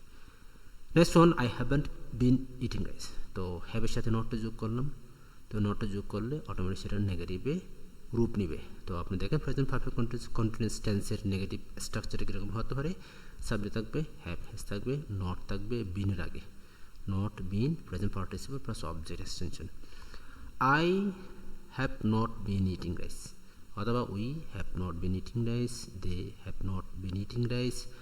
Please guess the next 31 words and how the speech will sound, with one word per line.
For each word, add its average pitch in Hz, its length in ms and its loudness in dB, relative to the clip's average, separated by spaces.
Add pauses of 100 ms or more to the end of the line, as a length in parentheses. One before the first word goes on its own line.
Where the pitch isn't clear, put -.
(840)
অথবা 127 180 2
"You 131 160 4
have - 300 2
not 92 180 4
been 82 140 -2
eating 62 160 -6
rice।" - 300 -8
আপনি 147 260 4 (140)
have - 240 0
not-কে 160 360 0 (120)
haven't 110 360 2 (120)
বলতে 87 200 -4
পারেন, 107 240 -2 (840)
একসাথে 120 360 -2 (100)
haven't, 107 600 0
এখানে 98 320 2
haven't 101 260 0
রয়েছে। 104 300 -2 (760)
তাহলে 117 200 2
আমি 113 100 4
যদি 120 120 0
এভাবে 117 220 2
বলি, 110 280 2 (1120)
for 113 140 2
a, 123 160 4 (400)
"I 135 40 0
haven't 104 1300 0
been 104 240 0
eating 90 200 -2
rice," - 180 -8 (960)
"We 131 300 0